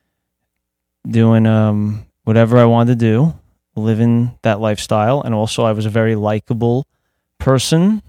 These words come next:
where I had a lot of different friends. Everybody looked to me for a good time. And that became, like, part of my, what I thought my identity was, was, like, being that guy that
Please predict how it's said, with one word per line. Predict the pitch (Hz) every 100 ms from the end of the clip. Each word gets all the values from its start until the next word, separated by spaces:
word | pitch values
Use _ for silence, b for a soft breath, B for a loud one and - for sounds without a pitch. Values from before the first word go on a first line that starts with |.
| _ _ _ _ -
where | 117
I | 110
had | 113 110
a |
lot | 107 107 107 110 117
of | 120
different | 120 131
friends. | - 127 123 123 123 117
Everybody | 104 110 117 117
looked | 117 -
to | 120
me | 120 120
for | - 117 113 110 - _ _ _ _ -
a | 117
good | 123 113
time. | 127 120 123 135 139
And | 123 110 107 104 98
that | - 107 -
became, | 113 - 117 110 110
like, | 104 101
part | - 117 110
of | 107
my, | 110 107 110 113
what | 110 107
I | 104
thought | 113 104
my | 104 104 104 113
identity | 113 110 110 113
was, | 120 123 131 117
was, | 101
like, | 98 101
being | 113 110 113
that | 107 101
guy | 113 107 113
that | 110